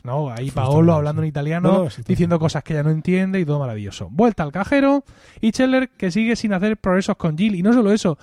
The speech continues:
Speaker 1: sino que casi se ahoga con el chicle que le ha dado y Jill, eh, le salva la vida, le, le, le hace una
Speaker 2: Ya, pero eso
Speaker 1: maniobra
Speaker 2: es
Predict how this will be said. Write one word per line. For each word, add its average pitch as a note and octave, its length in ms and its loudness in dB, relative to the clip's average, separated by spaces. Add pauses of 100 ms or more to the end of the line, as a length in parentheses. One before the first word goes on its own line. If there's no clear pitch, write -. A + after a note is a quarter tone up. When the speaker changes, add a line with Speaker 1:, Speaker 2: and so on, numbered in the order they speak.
(160)
Speaker 1:
sino F#3 220 0
que E3+ 120 -6
casi G#3 260 0
se G#3 100 -4
ahoga G#3 260 4
con G3 120 0
el D#3+ 160 -4
chicle G3+ 320 2
que F3+ 80 -4
le F3+ 60 0
ha F3+ 60 0
dado F#3+ 340 0 (320)
y G#3 260 4 (180)
Jill, F#3+ 420 2
eh, D3+ 180 -6
le D3 120 -6
salva E3+ 300 -2
la D3+ 80 -2
vida, G3 380 0
le, C#3+ 180 -6
le, C3 220 -8
le C#3 220 -8
hace D3+ 180 -6
una E3 100 -2
Speaker 2:
Ya, - 100 0
pero D#3 60 4
eso F3 100 4
Speaker 1:
maniobra F#3 120 4
Speaker 2:
es F3 40 2